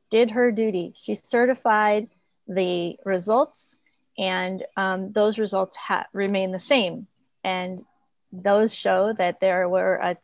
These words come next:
there was a two-thirds requirement and the voters did not provide it. The only authority that city council has under state law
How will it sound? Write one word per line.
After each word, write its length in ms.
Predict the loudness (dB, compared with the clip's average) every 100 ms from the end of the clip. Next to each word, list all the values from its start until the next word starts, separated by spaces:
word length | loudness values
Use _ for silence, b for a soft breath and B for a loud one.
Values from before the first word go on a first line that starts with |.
| -6
there 120 | -2
was 140 | -2 -4
a 60 |
two-thirds 460 | -6 -6 -4 -4 -4
requirement 600 | -10 -6 -6 -6 -8 -10
and 420 | -6 -6 -6 -8 -12 b b b
the 80 | -2
voters 340 | 2 2 0
did 160 | -4 -6
not 240 | -6 -8
provide 420 | -8 -6 -2 -2 -2
it. 180 | -6 _ _ _ _
The 120 | -4
only 600 | -2 2 2 2 0 0 -4 _ _ _ _ -6
authority 600 | -4 2 4 4 2 0
that 300 | -2 -2 -4 _
city 220 | -2 -2
council 340 | 0 -2 -2 -6
has 420 | 0 2 2 -2
under 180 | -8 -10
state 340 | -4 -2 0
law 340 | 2 2 0